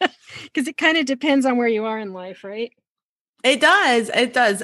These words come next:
Speaker 2: Um, lis-, rereading it, re-listening to it, 'cause I listen to the audiobook and she reads the audiobook herself.
Speaker 1: Oh, I bet that's
Speaker 2: Um,
Speaker 1: fun.
Speaker 2: Yeah, re-, uh, re-listening to it for this interview.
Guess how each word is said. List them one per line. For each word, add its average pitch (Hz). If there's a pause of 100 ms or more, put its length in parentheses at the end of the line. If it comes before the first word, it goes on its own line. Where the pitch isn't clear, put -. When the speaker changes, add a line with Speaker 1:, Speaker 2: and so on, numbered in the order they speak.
Speaker 2:
Um, 233 (600)
lis-, 311 (1800)
rereading 269
it, 254
re-listening 226
to 220
it, 214 (840)
'cause 254
I 247
listen 285
to 285
the 226
audiobook 196
and 180
she 254
reads 180
the 160
audiobook 123 (140)
herself. - (320)
Speaker 1:
Oh, 208
I 190
bet 226
that's 190
Speaker 2:
Um, 151
Speaker 1:
fun. 165 (640)
Speaker 2:
Yeah, 185
re-, 254 (100)
uh, 214
re-listening 247
to 226
it 190
for -
this 190
interview. 240